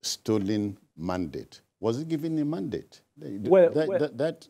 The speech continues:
Speaker 1: it, it's
Speaker 2: well,
Speaker 1: a
Speaker 2: well,
Speaker 1: pe-,
Speaker 2: you see,
Speaker 1: a pertinent
Speaker 2: uh,
Speaker 1: question
Speaker 2: it, it,
Speaker 1: here
Speaker 2: it is
Speaker 1: to ask.
Speaker 2: unfortunate, but it's a statement of, uh, fact that Nigerian politicians are, I would call them unrepentant optimists.
Speaker 1: Mm.
Speaker 2: Because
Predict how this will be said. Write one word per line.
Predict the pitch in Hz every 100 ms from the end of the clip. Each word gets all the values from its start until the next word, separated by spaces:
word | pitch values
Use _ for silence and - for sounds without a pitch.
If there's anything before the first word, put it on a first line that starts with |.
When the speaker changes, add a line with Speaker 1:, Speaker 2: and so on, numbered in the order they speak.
| _
Speaker 1:
it, | - 131
it's | 120
Speaker 2:
well, | 160 180
Speaker 1:
a | 131
Speaker 2:
well, | 196 -
Speaker 1:
pe-, | 302 202 -
Speaker 2:
you | 165
see, | - 202
Speaker 1:
a |
pertinent | 208 180 139 143 127
Speaker 2:
uh, |
Speaker 1:
question | - 107 - -
Speaker 2:
it, |
it, | 143
Speaker 1:
here | 175
Speaker 2:
it | 151 -
is | 156
Speaker 1:
to | 156
ask. | 175
Speaker 2:
unfortunate, | 156 - 160 127 92 - -
but | 143
it's | 127 131 -
a |
statement | 127 - 180 180 175
of, | 151 123
uh, | 117 107 107 - _ _ _ _ _ _ _ _ _
fact | 156 120 - 110
that | 107 - - _ _ -
Nigerian | 107 123 139
politicians | 139 123 113 - 131 131 120
are, | 110 101 -
I |
would | 110 107
call | 147
them | 127 127 135 _ _ _ 110
unrepentant | 104 107 - 127 - 127 117 -
optimists. | 120 - 107 95 - _ - _ _ _ _ _ _ _ _ _ -
Speaker 1:
Mm. | 78
Speaker 2:
Because | 220 226